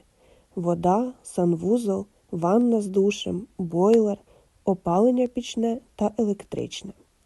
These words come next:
Веранда на весь будинок. Два заїзди у двір з двох вулиць. Вода подається електричним насосом з власної кир-,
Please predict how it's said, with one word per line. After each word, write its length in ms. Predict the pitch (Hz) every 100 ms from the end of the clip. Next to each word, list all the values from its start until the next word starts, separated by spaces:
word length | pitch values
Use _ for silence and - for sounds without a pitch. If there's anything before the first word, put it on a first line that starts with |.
| _ _ _ _ _
Веранда 480 | 240 285 185 170 170
на 100 | 170
весь 260 | 170 170 170
будинок. 640 | 175 170 165 156 170 - _ _ - _ _ -
Два 320 | 175 190 285
заїзди 600 | 285 233 180 202 214 214
у 180 | - 180
двір 340 | 170 190 277 403 -
з 20 |
двох 380 | 165 208 262 226
вулиць. 600 | 175 165 170 - - - _ _ _ _ _ _ _ -
Вода 320 | 180 175 269
подається 600 | 311 214 175 220 - 247
електричним 640 | 202 175 - 214 - 220 185
насосом 580 | 170 - 233 294 226
з 80 | 185
власної 400 | 190 254 - 285
кир-, 320 | 269 254 226